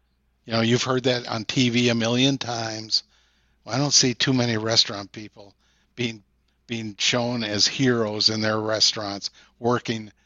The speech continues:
during this time, taking care of guests and stuff. Our people were absolute heroes, and I am so proud of them, uh, for what they have done over these last number of m-,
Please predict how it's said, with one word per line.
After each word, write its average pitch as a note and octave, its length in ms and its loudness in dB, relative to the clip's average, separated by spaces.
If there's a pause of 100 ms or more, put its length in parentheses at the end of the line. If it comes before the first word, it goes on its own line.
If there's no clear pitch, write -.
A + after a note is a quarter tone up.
(160)
during A#2 260 4
this A2 200 2
time, G#2+ 260 0
taking A#2 360 -2
care A2+ 280 0
of G#2 140 -6
guests G#2 380 0
and G2+ 140 -8
stuff. G2+ 320 -4 (600)
Our A#2+ 180 -4
people A#2 540 -10
were G#2 280 0
absolute A#2 600 0
heroes, G2+ 680 -2 (460)
and G#2+ 200 0
I B2+ 160 2
am A#2+ 180 0
so C3 360 2
proud A#2 500 0
of F#2+ 120 -10
them, F#2 120 -20 (680)
uh, G#2 200 -6
for G#2+ 220 -6
what A2+ 300 -4
they A#2 280 2
have G#2+ 320 -6
done A2+ 300 0
over G#2 260 -10
these G#2 240 -6
last G#2 320 0
number G#2+ 200 -6
of A2 80 -8
m-, G#2+ 160 -14